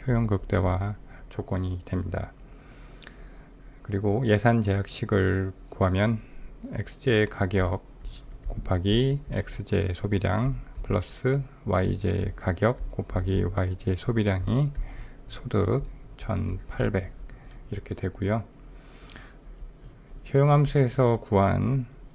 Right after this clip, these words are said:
효용 극대화 조건을 예산 제약식에 대입하면 X와 Y가 같으니까 Y 대신 X를 넣으면 이십 X가 천팔백이 되고, 따라서 X는 구십,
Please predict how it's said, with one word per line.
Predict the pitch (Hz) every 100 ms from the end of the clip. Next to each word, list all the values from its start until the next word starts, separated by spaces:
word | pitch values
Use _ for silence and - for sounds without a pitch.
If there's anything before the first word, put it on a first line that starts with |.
| - - - - 139
효용 | 131
극대화 | 107 101 - 101 98
조건을 | - 95 - 98 98 98 135 139 -
예산 | 98 92 104 101
제약식에 | 92 95 95 - 98 92
대입하면 | - 92 - 95 90 104 107 - -
X와 | 131 - - 123 120
Y가 | 104 101 98 98 98
같으니까 | - - - 98 87 - 95 107 120 - - - - - - - - - - -
Y | 95 101
대신 | - -
X를 | 110 - - 110
넣으면 | 101 92 98 117 135 131 147
이십 | 98 98 98
X가 | 95 92 - 110 104 113 131 - -
천팔백이 | - - 107 104 - - 139 131 120 110
되고, | - 95 95 92 107 131 - - - - - -
따라서 | - 117 110 98 98 127 117 101 -
X는 | 101 - - - 98 123 139 - - - -
구십, | - 98 -